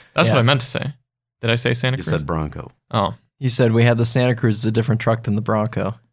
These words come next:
Speaker 1: Oh, yeah, yeah. Very different, yeah.
Speaker 2: Than the
Speaker 1: Well,
Speaker 2: Maverick. Okay.
Speaker 1: Chris and I joked
Speaker 2: I
Speaker 1: about that in the, in the review that we would misname both vehicles
Speaker 2: Misname, yeah.
Speaker 1: a lot.
Speaker 2: So,
Speaker 1: But,
Speaker 2: it's
Speaker 1: uh,
Speaker 2: still
Speaker 1: yeah.
Speaker 2: happening.
Speaker 1: Yep.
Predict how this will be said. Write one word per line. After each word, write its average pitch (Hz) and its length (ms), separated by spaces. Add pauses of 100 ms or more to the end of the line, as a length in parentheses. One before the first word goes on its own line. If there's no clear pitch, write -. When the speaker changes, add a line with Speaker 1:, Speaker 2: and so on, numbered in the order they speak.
(140)
Speaker 1:
Oh, 123 240
yeah, 104 240
yeah. 98 220
Very 131 220
different, 120 300
yeah. 104 240 (220)
Speaker 2:
Than 110 80
the 127 60
Speaker 1:
Well, 123 100
Speaker 2:
Maverick. 117 260 (140)
Okay. 131 100
Speaker 1:
Chris 160 220
and 151 80
I 131 80
joked 123 240
Speaker 2:
I 143 60
Speaker 1:
about 113 180
that 113 180
in 110 140
the, 110 200
in 120 120
the 113 200
review 113 300
that 107 140
we 110 100
would 107 160
misname 110 640 (240)
both 151 260
vehicles 117 540
Speaker 2:
Misname, 107 220
yeah. 98 300
Speaker 1:
a 113 80
lot. 95 260 (140)
Speaker 2:
So, 107 60 (300)
Speaker 1:
But, 113 220
Speaker 2:
it's 113 80
Speaker 1:
uh, 107 60
Speaker 2:
still 117 120
Speaker 1:
yeah. 120 60
Speaker 2:
happening. 101 420 (380)
Speaker 1:
Yep. 110 180